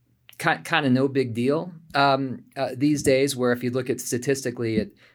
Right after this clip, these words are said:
drives a, a lot of the problems that we see in, in public health. So it's, I'm sure if, if I ran a poll right now, um, to do a new tax in Colorado on, on alcohol,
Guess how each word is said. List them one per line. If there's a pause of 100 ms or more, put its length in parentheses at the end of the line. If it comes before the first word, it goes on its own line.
drives
a,
a
lot (100)
of
the
problems
that
we
see
in,
in
public
health.
So
it's, (220)
I'm
sure
if, (160)
if
I
ran
a
poll
right
now,
um, (240)
to
do
a
new
tax (280)
in
Colorado
on,
on
alcohol,